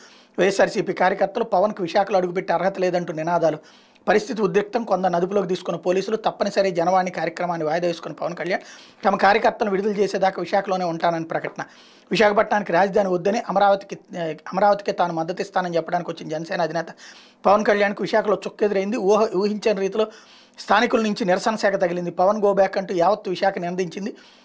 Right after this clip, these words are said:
ఆదివారం ఉదయాన్నే పవన్ జనవాణి నిర్వహించనున్న పోర్ట్ స్టేడియం ప్రాంతానికి జనాలు వచ్చారు అన్నట్టుంది. ఇది ఒక విచిత్రం. వాళ్ళు వచ్చారు, అరెస్ట్ చేశారు, అయిపోయింది. నిజంగా అంత సీన్ ఉండుంటే గనక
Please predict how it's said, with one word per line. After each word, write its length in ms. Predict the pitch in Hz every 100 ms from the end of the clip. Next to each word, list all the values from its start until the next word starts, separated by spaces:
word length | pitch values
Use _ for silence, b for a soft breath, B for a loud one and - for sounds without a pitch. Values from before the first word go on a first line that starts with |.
| B 185
ఆదివారం 360 | 214 233 220
ఉదయాన్నే 340 | 196 208 208 202
పవన్ 280 | 185 208
జనవాణి 340 | 190 185 196 190
నిర్వహించనున్న 460 | 185 185 190 180
పోర్ట్ 300 | 175 190 190
స్టేడియం 300 | - 185 175
ప్రాంతానికి 800 | 175 170 165 165 165 165 262 175 B B B B B
జనాలు 320 | 175 185 190
వచ్చారు 340 | 170 - 160 151
అన్నట్టుంది. 380 | 131 120 135 190
ఇది 300 | 214 214 208
ఒక 140 | -
విచిత్రం. 440 | 165 160 - - 151 _ _ 190
వాళ్ళు 160 | 170
వచ్చారు, 400 | 165 - 185 -
అరెస్ట్ 300 | 185 170 -
చేశారు, 300 | 170 180 190 -
అయిపోయింది. 380 | - 160 143 131 b b b b b 165
నిజంగా 380 | 165 202 214
అంత 200 | 208 190
సీన్ 260 | 185 196 208
ఉండుంటే 400 | 196 185 170 175
గనక 260 | 160 139